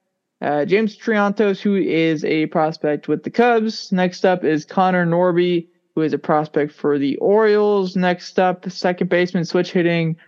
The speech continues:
Ronnie Mauricio, three dollar guy with the Mets.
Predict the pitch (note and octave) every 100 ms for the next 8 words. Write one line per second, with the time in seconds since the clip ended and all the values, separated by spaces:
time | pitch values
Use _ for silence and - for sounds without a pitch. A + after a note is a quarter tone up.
0 | _ - D3+ E3+ F#3 F3+ E3 C#3 C#3+ F3
1 | G3 G#3+ G3 G3 F#3 - E3+ F3+ E3+ E3
2 | D#3+ D#3+ D#3 D#3 D3 C#3 D3 - C#3 D3
3 | G#3 A3 - - -